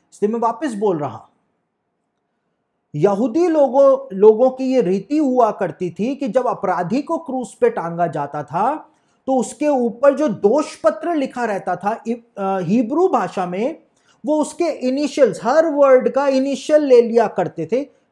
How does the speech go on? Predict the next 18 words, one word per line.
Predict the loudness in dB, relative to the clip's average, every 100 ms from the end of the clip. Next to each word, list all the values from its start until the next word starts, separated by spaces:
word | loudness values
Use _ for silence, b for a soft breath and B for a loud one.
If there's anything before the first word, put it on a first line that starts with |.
| -2
हर | 2 4
वर्ड | 4 4
का | 2
इनिशियल | 2 2 -2 -2 -2 0
का | -2
मतलब | -4 -4 -4 -2
होता | -2 -2
है | -2
हर | 0 2 2
वर्ड | 4 2 2
का | 0
पहला | 0 -2 2 2
अक्षर | 2 -2 -4 -4 -4 -4 _ _ 2
वो | 4
ले | 4
लिया | 2 0
करते | 0 -4 -6 -8
थे, | -2 -2 -2